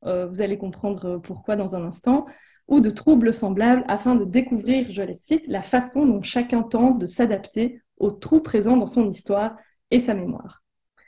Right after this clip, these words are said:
Et d'ailleurs, la, la bande-son de la série est originale et elle est disponible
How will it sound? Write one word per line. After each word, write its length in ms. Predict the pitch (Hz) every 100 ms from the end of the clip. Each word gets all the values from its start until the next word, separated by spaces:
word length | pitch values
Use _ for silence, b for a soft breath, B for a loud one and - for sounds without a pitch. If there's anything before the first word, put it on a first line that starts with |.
| _
Et 100 | 208
d'ailleurs, 280 | 196 214 247
la, 280 | 220 175 185
la 120 | 180
bande-son 520 | 180 240 247 269 262
de 100 | 226
la 140 | 196 185
série 240 | - 240
est 120 | 247
originale 540 | 208 214 180 202 277 262
et 120 | 233
elle 80 | 208
est 60 |
disponible 600 | 190 208 196 185 240 240